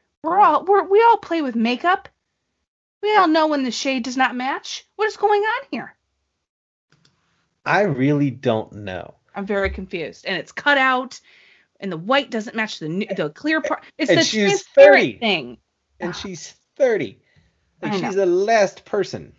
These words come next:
Speaker 2: to come out.
Speaker 1: I mean,
Speaker 2: And
Speaker 1: come
Speaker 2: she's
Speaker 1: on.
Speaker 2: wearing a Natal-, she, it's a Natalya cut, right? I mean, that thing is a bodysuit.
Speaker 1: Yeah,
Speaker 2: Right?
Speaker 1: for
Speaker 2: That
Speaker 1: sure.
Speaker 2: thing has sheer.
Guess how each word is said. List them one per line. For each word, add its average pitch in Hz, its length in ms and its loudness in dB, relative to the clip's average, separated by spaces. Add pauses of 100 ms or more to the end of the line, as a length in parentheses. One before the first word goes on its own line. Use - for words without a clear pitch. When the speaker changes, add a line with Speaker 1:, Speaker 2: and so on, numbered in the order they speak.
(140)
Speaker 2:
to - 100 -12
come 151 260 -4
out. 101 240 -4 (1700)
Speaker 1:
I 208 60 -10
mean, 190 60 -8
Speaker 2:
And 113 120 -6
Speaker 1:
come 156 120 -6
Speaker 2:
she's 156 140 -6
Speaker 1:
on. 135 80 -4
Speaker 2:
wearing 135 420 4
a 104 100 -10
Natal-, 131 680 -2 (160)
she, 127 120 -6
it's 123 200 -8
a 143 60 0
Natalya 143 480 -2
cut, - 500 -4 (500)
right? 117 340 -4
I - 60 -18
mean, 101 180 -12
that 135 280 -4
thing 113 260 -6
is 120 240 -2
a 139 60 -2
bodysuit. 95 520 -4 (300)
Speaker 1:
Yeah, 185 280 0
Speaker 2:
Right? 339 100 -4
Speaker 1:
for - 80 -8
Speaker 2:
That 117 120 -2
Speaker 1:
sure. 110 220 0
Speaker 2:
thing - 40 -8
has 123 220 2
sheer. 123 480 -6